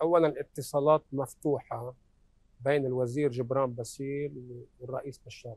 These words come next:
الأسد. وعبر بعكار من يومين، قال: "سر نحن كنا بنعرفه بوقته إنه تدخل مع، مع سوريا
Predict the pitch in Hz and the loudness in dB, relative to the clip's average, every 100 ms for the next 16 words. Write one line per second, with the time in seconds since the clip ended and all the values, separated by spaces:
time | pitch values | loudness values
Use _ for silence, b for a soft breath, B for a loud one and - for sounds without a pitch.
0 | _ - - - _ _ _ _ _ _ | _ -20 -20 -20 _ _ _ _ _ _
1 | _ _ _ 120 135 175 151 127 117 120 | _ _ _ 4 6 8 6 0 -2 -14
2 | - 117 127 - - 147 135 120 135 135 | -6 -2 -2 0 6 8 8 4 2 4
3 | 127 123 127 127 135 160 - 160 135 - | 2 4 4 2 0 -4 2 2 4 2
4 | 165 147 - 143 139 143 143 151 131 - | 2 2 -2 -2 0 2 6 6 6 2
5 | 104 117 - - 123 160 _ _ _ _ | -4 -2 -2 -4 -4 -4 _ _ _ _
6 | - 160 151 185 180 - 123 131 156 - | 0 2 4 4 2 -4 -4 -2 -2 -4
7 | _ _ _ - 165 170 - 156 156 156 | _ _ _ 2 4 6 4 0 4 4
8 | 160 | 4